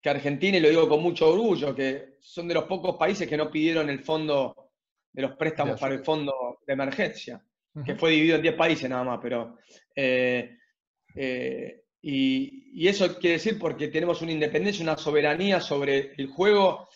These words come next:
Speaker 1: y sobre los ingresos que están recontra cuidados y hechos con mucha responsabilidad. Entonces, eh, de nuevo,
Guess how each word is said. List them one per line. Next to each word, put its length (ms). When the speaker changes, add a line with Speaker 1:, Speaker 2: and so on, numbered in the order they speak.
Speaker 1:
y 60
sobre 240
los 180
ingresos 380
que 80
están 400
recontra 480
cuidados 600
y 120
hechos 420
con 140
mucha 260
responsabilidad. 680
Entonces, 640
eh, 480
de 140
nuevo, 640